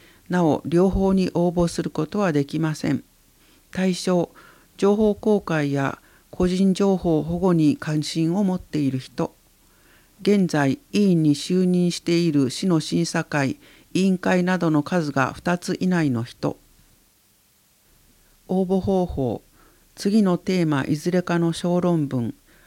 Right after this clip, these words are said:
四百字詰め原稿用紙二枚程度に、氏名、住所、生年月日、電話番号を明記した用紙を同封し、郵送または持参してください。小論文のテーマ、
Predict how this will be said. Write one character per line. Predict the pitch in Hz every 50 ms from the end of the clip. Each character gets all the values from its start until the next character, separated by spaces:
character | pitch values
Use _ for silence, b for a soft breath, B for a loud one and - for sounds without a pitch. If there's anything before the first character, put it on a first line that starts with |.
| b b b
四 | - 175 180 190 180
百 | 190 190 190 - 185
字 | 170 180 175
詰 | 175 165 165
め | 170 165 156 - -
原 | - 165 180 180 180
稿 | - - 180 180
用 | 180 180 180 165 151
紙 | - - - - -
二 | 147 151
枚 | 165 175 180 175 165 -
程 | - 170 165 151
度 | 135 131 127
に、 | 127 120 113 b b b b b b b
氏 | b - - 208
名、 | 202 185 170 143 123 - - _ -
住 | 143 - 196 190 175
所、 | - - 139 135 - -
生 | - - - 165 160 170
年 | 170 180 175 175 175
月 | 165 170 170 - _ _
日、 | - 135 - - b b b b b b b b b -
電 | - 175 180 185 185
話 | 190 180
番 | 185 185 185 185 175 156
号 | 147 151
を | 143 139
明 | 160 170 175 170
記 | 151 - 147
し | 147 - -
た | 147 143
用 | 151 165 170 156
紙 | 151 - - 151
を | 135 131
同 | 127 143 147 151 151
封 | 147 - 147 147 143
し、 | 139 - - - 151 - b b b b b b b -
郵 | 180 185 185
送 | 165 - 180 175 170
ま | 151 147 156 156
た | - 180 175
は | 170 180 180 -
持 | - - -
参 | - 165 165 175 180
し | - -
て | - 165
く | - - 151
だ | 143 139 139
さ | - - 156
い。 | 147 - - _ _ _ _ b b b b b b b b b b b b
小 | - - 202 202 202
論 | 208 202 196 185
文 | 170 160 151 147 160
の | 175 196 185
テ | - - 185 170 151 135
ー |
マ、 | 123 117 -